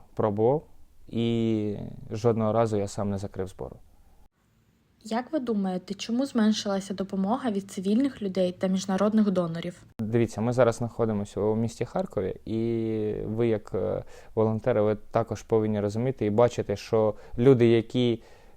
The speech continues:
Speaker 1: живуть в містах, по яким луплять кожного дня, кожної ночі, вони вже забили, як то кажуть, великий і товстий. А подивіться на місто Київ.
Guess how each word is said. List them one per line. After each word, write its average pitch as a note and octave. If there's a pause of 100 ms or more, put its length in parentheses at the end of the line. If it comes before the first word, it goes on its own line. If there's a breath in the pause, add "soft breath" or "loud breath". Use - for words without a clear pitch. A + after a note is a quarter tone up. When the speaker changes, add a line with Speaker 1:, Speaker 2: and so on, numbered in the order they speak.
(120)
Speaker 1:
живуть A#2
в B2
містах, B2+
по A#2+
яким B2
луплять A2+
кожного B2+
дня, D#3
кожної C3
ночі, F3 (400 soft breath)
вони A#2+
вже G#2
забили, G2 (400 soft breath)
як G#2
то G#2
кажуть, G2+
великий G#2
і -
товстий. F#2+
А A#2+
подивіться A#2+
на A2+
місто A2+
Київ. F#2+